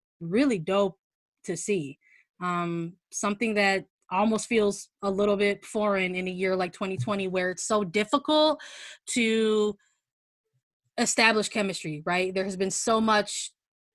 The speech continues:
starting and stopping and restarting again and pausing and pumping the brakes where it's so difficult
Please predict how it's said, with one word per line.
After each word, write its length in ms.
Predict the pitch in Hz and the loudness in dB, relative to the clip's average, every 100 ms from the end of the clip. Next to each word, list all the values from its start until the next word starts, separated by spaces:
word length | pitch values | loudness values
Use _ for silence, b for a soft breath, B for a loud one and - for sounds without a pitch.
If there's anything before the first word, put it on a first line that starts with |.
| _ - | _ -12
starting 640 | - - 214 202 165 156 165 | -6 0 2 2 -2 -6 -8
and 120 | 170 | -10
stopping 580 | - 202 190 175 160 160 | -2 0 0 -2 -6 -6
and 200 | 180 175 | -6 -2
restarting 560 | 196 190 196 185 190 | -4 -2 -2 -2 -4
again 460 | 175 160 180 175 170 | -8 -6 -4 -4 -4
and 180 | 170 165 _ _ - | -8 -10 _ _ -4
pausing 420 | 202 190 196 196 | 0 0 0 -4
and 120 | 185 | -6
pumping 380 | - 190 180 190 | -6 -8 -6 -8
the 80 | 180 | -8
brakes 440 | 170 180 175 - | -6 -4 -4 -6
where 140 | 175 170 | -6 -6
it's 160 | 165 - - | -8 -14 -2
so 200 | 196 202 | 0 0
difficult 600 | 196 190 185 175 170 | -2 -4 -4 -4 -6